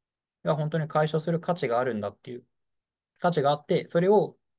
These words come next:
それを解消するプロダクトを作ることで、世の中のみんながまあ幸せになるっていうと、すごいうさんくさいんで、ちょっと言い方変えますが、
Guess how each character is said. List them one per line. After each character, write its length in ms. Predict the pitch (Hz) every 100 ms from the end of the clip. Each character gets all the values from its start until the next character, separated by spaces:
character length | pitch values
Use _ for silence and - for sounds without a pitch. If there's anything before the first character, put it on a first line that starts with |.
| _ 151
そ 120 | -
れ 60 | 180
を 80 | 180
解 220 | 185 180
消 140 | 180
す 100 | 180
る 80 | 180
プ 100 | 170
ロ 80 | 185
ダ 120 | 170
ク 60 | -
ト 80 |
を 80 | 139
作 160 | - 185
る 80 | 170
こ 120 | 156
と 100 | 180
で、 140 | 190
世 120 | 131
の 80 | 151
中 200 | 175 135
の 80 | 110
み 100 | 117
ん 40 |
な 80 | 175
が 80 | 156
ま 60 | 98
あ 20 |
幸 220 | - 107
せ 120 | 113 117
に 80 |
な 80 | 120
る 160 | 101 -
っ 40 |
て 80 | -
い 40 | 139
う 40 |
と、 240 | 165 165
す 120 | - 123
ご 100 | 104
い 20 |
う 40 |
さ 120 | 98 110
ん 40 |
く 60 | -
さ 120 | 107
い 80 | 98
ん 60 |
で、 220 | 101 107 -
ち 60 |
ょ 20 | -
っ 20 |
と 80 | 104
言 40 |
い 20 |
方 140 | 104 107
変 100 | 107
え 20 |
ま 80 | 117
す 80 | 104
が、 240 | 113 -